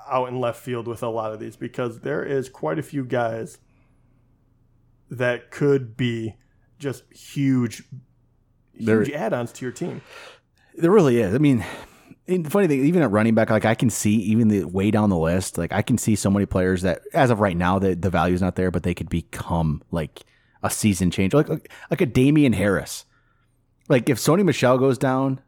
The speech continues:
Speaker 2: Damian Harris, why is Damian Harris not, like, a, a guy who's gonna get a bunch of carries and be great? He probably can be. There's a, so many guys like that down there. Like Carlos Hyde. If,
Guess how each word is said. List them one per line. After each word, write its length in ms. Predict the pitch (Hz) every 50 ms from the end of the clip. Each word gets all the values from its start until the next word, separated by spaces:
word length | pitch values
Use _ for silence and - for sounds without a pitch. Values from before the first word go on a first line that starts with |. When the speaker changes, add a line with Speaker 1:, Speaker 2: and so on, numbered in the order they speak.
| _ _ -
Speaker 2:
Damian 340 | - 135 175 208 202 160 123
Harris, 300 | 110 127 127 113 101 -
why 180 | 110 107 117 123
is 80 | 110
Damian 280 | 98 113 110 107 101 98
Harris 240 | 101 101 92 - -
not, 160 | 95 98 98
like, 180 | 98 90 -
a, 200 | 85 82 80 78 - _ _ _ - - _ _ _ _ -
a 60 | 110
guy 160 | 98 107 104
who's 120 | 101 90 90
gonna 140 | 98 95 90
get 100 | 98 95
a 120 | 85 - - -
bunch 240 | 104 - 104 - 92
of 60 | -
carries 320 | - 104 92 92 92 82
and 120 | 87 85 82
be 100 | 90 80
great? 320 | 90 87 87 82 - - _ _ _ _ _ _
He 100 | - 147
probably 260 | - 151 123 95 92 82
can 200 | - 98 87 78
be. 80 | 76 87
There's 140 | 120 143
a, 100 | 160 127 - -
so 180 | - - 170 170
many 160 | 175 160 135
guys 280 | - - - 160 147
like 140 | 139 117 -
that 160 | - 87 78
down 200 | 80 80 78 82 85
there. 160 | 82 76 - - - - -
Like 120 | - 151 -
Carlos 340 | - 175 190 196 190 160 -
Hyde. 280 | 190 196 165 - - - _ _ _ _ _ _
If, 180 | - 208 196 -